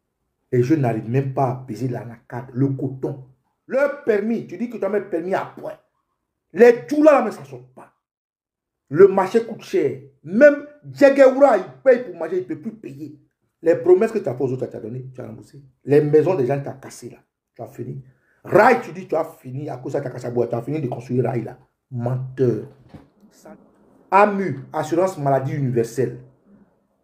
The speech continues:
Tu dis, les gens n'ont qu'à prendre ça forcé avant de faire permis. Pièce d'identité, les gens n'ont pas. Les milliards là, faut prendre pour faire leur pièce d'identité. Même les datas de leur internet, tu peux faire cabine. Tu as gâté ça.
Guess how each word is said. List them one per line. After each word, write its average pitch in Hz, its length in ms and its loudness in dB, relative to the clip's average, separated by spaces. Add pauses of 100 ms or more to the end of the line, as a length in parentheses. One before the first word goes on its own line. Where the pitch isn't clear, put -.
(480)
Tu 143 100 -4
dis, 147 140 0
les 151 100 4
gens 165 100 4
n'ont 143 120 -2
qu'à 156 100 -2
prendre 151 240 -10
ça 143 160 -2
forcé - 460 -10
avant 127 160 -2
de 131 80 0
faire 131 240 0
permis. - 420 -6 (1040)
Pièce 226 180 6
d'identité, 151 360 -4
les 123 80 0
gens 147 100 0
n'ont 131 160 -6
pas. - 320 -20 (480)
Les 127 140 -2
milliards 139 420 2
là, - 180 -2
faut - 100 -12
prendre 135 200 -10
pour - 80 -16
faire 110 140 -12
leur 113 100 -4
pièce - 180 -20
d'identité. - 460 -20 (260)
Même 277 300 4
les 240 160 4
datas 294 360 4
de 202 100 6
leur 247 160 10
internet, 208 340 -2
tu - 60 -18
peux 214 120 -2
faire 196 200 -4
cabine. 151 400 -12 (480)
Tu - 80 -6
as 139 80 0
gâté 139 380 -8
ça. - 240 -18